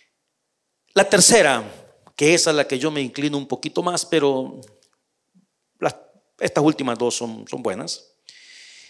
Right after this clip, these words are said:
es que fue un acto meramente de lujuria. Es decir, que Rubén posiblemente, para ser justos con, con la escritura,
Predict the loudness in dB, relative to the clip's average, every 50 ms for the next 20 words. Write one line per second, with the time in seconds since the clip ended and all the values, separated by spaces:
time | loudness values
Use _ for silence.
0 | _ _ _ _ _ _ _ _ _ 0 2 2 2 0 -2 -4 -4 -4 -6 -6
1 | -4 -6 -8 -10 -10 _ -6 -4 -4 -4 -4 -6 -10 -14 _ _ _ _ _ _
2 | _ _ -10 -6 -4 -4 -4 -2 -4 -4 -6 -6 -6 -8 -6 -6 -8 -8 -8 -6
3 | -6 -8 -6 -8 -12 -16 -18 -20 -20 _ _ _ _ _ _ _ _ _ _ _
4 | _ _ _ _ _ _ _ _ _ _ _ -20 _ _ _ _ 2 2 4 4
5 | 4 4 6 6 6 6 4 2 -2 -6 -10 -16 -20 _ _ _ _ _ _ _
6 | _ _ _ _ _ _ _ _ _ _ _ _ _ _ _ _ _ _ _ _
7 | _ _ _ _ _ _ _ _ _ _ _ 4 4 4 4 4 4 2 2 2
8 | 2 4 4 6 6 4 4 2 2 2 2 4 4 2 0 0 -4 -4 -2 -2
9 | -2 -4 -6 -10 -18 -12 _ -4 -2 -2 -2 0 0 0 2 4 2 2 2 -2
10 | -4 -6 -4 -4 -4 -4 -4 -4 -8 -12 -14 -16 -18 -20 -20 -20 _ _ _ _
11 | _ _ _ _ _ _ _ _ _ _ _ _ -4 -4 -2 -2 -2 -4 -6 -8
12 | -4 2 2 4 4 4 2 -2 -4 -8